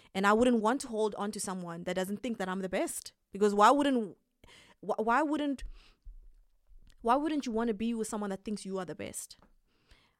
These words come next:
And I'll make a small example. Cheating in relationships.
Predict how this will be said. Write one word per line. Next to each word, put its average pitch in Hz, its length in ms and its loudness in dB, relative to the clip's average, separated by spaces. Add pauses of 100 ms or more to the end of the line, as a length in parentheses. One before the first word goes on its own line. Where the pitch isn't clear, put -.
And 196 540 -4
I'll 214 100 -2
make 214 280 -2
a 233 40 -4
small 220 360 -6
example. 185 560 -14 (580)
Cheating 254 400 -8
in 208 80 -4
relationships. 180 840 -10